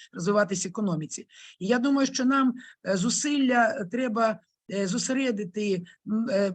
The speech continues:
в значній мірі зараз в інших секторах.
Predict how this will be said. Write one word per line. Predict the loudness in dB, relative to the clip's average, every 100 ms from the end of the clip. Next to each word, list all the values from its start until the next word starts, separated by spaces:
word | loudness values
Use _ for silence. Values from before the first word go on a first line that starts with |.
| -2
в | 0
значній | 2 2 4 4 2 2 2 4
мірі | 4 2 0
зараз | 0 -2 -2 -4 -6
в | 0 2
інших | 2 0 -4
секторах. | -8 -6 -4 -4 -4